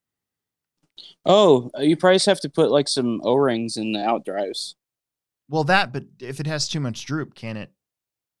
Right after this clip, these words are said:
Speaker 1: Yeah,
Speaker 2: can it cause that?
Speaker 1: it, it could, it could be that. It could be a combination of things, but yeah, uh,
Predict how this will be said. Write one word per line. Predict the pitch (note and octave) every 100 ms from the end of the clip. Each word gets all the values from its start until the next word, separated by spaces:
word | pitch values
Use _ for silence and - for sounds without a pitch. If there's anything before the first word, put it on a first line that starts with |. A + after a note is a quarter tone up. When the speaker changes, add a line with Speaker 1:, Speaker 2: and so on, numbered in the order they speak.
| _
Speaker 1:
Yeah, | D3+ C#3+
Speaker 2:
can | C3+
it |
cause | B2+ G2+ A2
that? | A2+ D#3
Speaker 1:
it, | E3+ _
it | E3+ F#3 F3+
could, | F#3 D#3 C#3+
it | E3+
could | - D#3
be | C#3 C#3+
that. | B2 B2
It | C#3
could | F3
be | E3
a | C#3
combination | C#3+ C3+ A#2 A2 A#2+ -
of | G#2
things, | - A2 A2+ -
but | A2+ - _ - _ -
yeah, | D#3 C#3 A2+ -
uh, | B2+ B2 G2+